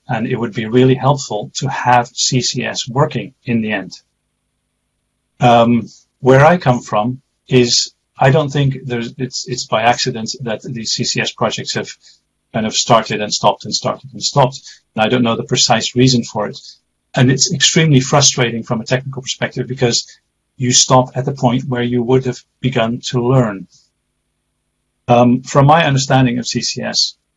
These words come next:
there is a lot to learn, especially on the storage side. And that means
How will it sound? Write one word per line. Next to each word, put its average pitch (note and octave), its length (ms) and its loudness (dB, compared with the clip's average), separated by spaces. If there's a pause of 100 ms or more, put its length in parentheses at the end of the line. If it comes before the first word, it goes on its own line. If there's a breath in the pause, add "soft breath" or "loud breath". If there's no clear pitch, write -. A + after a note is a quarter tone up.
(220)
there B2+ 180 4
is B2 120 2
a G#2+ 60 -8
lot A2 260 0
to A#2+ 140 -10
learn, G#2+ 340 -8 (140)
especially A2+ 460 -8
on G#2+ 100 -12
the G#2+ 80 -10
storage G#2+ 460 -6
side. G#2 260 -10 (600)
And A#2 280 0 (440)
that C3 380 2
means C3 400 2